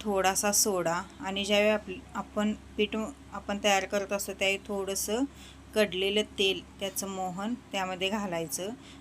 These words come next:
म्हणजे भजी अशी कुरकुरीत होतात. आणि छोटी छोटीच भजी आपण ते तळण्यासाठी सोडायची आहेत, जास्त अशी मोठी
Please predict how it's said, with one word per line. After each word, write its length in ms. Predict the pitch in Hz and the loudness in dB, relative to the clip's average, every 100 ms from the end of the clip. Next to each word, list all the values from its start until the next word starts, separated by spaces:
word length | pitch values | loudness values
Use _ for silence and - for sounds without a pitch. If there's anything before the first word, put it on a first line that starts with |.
| - | -12
म्हणजे 280 | 190 175 214 | -8 0 2
भजी 300 | 208 190 190 | 2 0 4
अशी 340 | 196 - 214 240 - - | 4 2 -2 -6 -12 -6
कुरकुरीत 480 | 208 185 - 185 220 - - - - | -6 -4 -6 -4 -4 -8 -20 -18 -8
होतात. 420 | 185 180 170 180 175 - - - | -8 -6 -6 -6 -8 -16 -18 -6
आणि 200 | 202 214 | 0 0
छोटी 300 | - 220 214 214 | 2 0 0 -2
छोटीच 440 | 233 220 226 226 - - - - | -2 0 -2 -2 -12 -14 -16 -4
भजी 320 | 208 180 196 | -2 2 0
आपण 360 | 196 196 214 | 0 -2 -4
ते 240 | 247 214 185 170 139 | -4 -2 -2 -2 -2
तळण्यासाठी 560 | 202 190 180 180 196 190 | -2 0 -2 -4 -4 -4
सोडायची 520 | - 196 170 170 196 | -4 -2 0 -2 -2
आहेत, 280 | 180 170 175 | -4 -2 -4
जास्त 300 | 185 185 - | -2 -2 -2
अशी 200 | 185 185 | -6 -6
मोठी 480 | 196 185 - 202 247 | -8 -10 -8 -6 -6